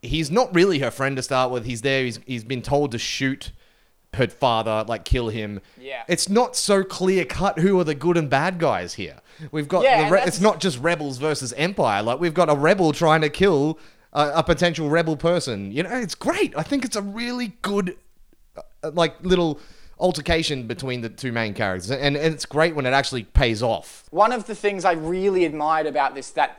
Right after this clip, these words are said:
Speaker 2: is that they, they depicted basically a war is hell sort of situation where, I mean, the Empire is still bad,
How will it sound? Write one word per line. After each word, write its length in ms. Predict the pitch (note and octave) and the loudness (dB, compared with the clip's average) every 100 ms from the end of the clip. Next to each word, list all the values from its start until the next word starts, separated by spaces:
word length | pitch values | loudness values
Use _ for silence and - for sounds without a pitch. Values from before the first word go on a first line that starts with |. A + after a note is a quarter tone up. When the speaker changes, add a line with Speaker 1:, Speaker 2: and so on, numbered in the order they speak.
| E3+ | -8
Speaker 2:
is 140 | E3+ | -4
that 180 | E3+ D3+ | -2 0
they, 200 | D#3 D3+ | 0 0
they 280 | D3+ D#3 D3+ - | -2 -4 -4 -12
depicted 480 | - D#3+ G3+ - E3+ | -12 -4 -4 -2 -2
basically 440 | D#3+ D#3 E3 E3 D3+ | 0 -2 -4 -4 -4
a 60 | |
war 340 | C#3 C#3+ C#3 C#3 | -4 -4 -2 -4
is 120 | - | -8
hell 480 | - C3 B2 A2 - _ _ | -6 -4 -4 -8 -14 _ _
sort 320 | - - D#3 C3+ | -10 -6 -4 -6
of 100 | A#2+ | -8
situation 720 | D3+ - C3+ B2 A#2+ B2 A#2+ | -12 -8 -6 -4 -6 -10 -6
where, 340 | G#3 B2 - - - - - | -2 0 -2 -10 -20 -4 0
I 40 | |
mean, 140 | G#3 F#3+ | 0 2
the 140 | G3+ | 0
Empire 340 | G#3 G#3+ G3 | 2 0 0
is 60 | - | 0
still 160 | - D#3 | -6 -8
bad, 600 | - D#3+ E3 C3 B2+ | -2 0 0 -4 -6